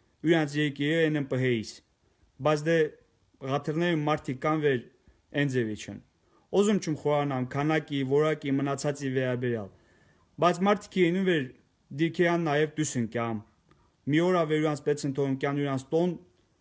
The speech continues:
նորից ետ կյան վեր մնացած տղերքներ կարին կշանան, այդ մարդիկ կորչում են։ Ես մի խորհուրդ եմ ուզում տամ մեր ռազմական ոստիկանությանը, կյանքը մստիպեն հրաշում,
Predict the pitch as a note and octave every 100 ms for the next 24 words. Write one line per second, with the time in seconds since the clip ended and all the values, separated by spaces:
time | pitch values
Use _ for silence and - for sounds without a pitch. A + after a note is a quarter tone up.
0 | _ _ C#3+ D#3 C#3+ C3 D3 D3 C3+ C3+
1 | C3+ C#3 C#3+ C#3 B2 C3 C3+ C3+ C3 C3
2 | B2+ B2+ - C#3 C#3 D#3 D#3+ - _ _
3 | C3+ B2+ D#3 D3+ D#3+ - C#3 C3+ - A2+
4 | A2+ A2+ G#2 _ _ _ _ _ _ _
5 | _ _ - E3+ E3 - - - _ -
6 | E3 E3+ F3 F#3+ G3 F#3+ D3+ C#3+ C3+ C3
7 | B2+ B2+ C3 B2 A#2+ _ C#3+ C#3+ C#3 D3
8 | C#3 C3+ C3+ C3 B2+ C3 C3 C#3+ D3+ D3+
9 | C#3 C3+ C3 B2+ B2 B2+ B2 B2 B2+ B2+
10 | D3+